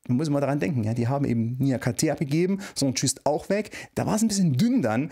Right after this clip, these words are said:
vor der Saison. Das hat sich schon so ein bisschen herauskristallisiert, dass wirklich diese Dreierkette hinten, ja, fast auf der letzten Rille fährt. Also da jetzt vielleicht am besten im Winter noch nachbessern.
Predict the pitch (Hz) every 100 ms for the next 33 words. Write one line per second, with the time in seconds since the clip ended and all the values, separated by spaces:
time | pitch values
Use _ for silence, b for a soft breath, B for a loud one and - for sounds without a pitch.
0 | B - 226 180 127 110 131 190 185 220
1 | 226 - 208 202 190 202 196 185 185 185
2 | 185 175 170 175 B B B - 80 135
3 | 160 156 165 156 - 151 139 139 143 196
4 | 196 165 170 180 185 175 175 - - -
5 | - 190 196 190 - 175 - 160 143 101
6 | - - - - - - 135 - _ _
7 | - 151 151 - 143 117 131 - 117 131
8 | 127 110 113 120 - 117 160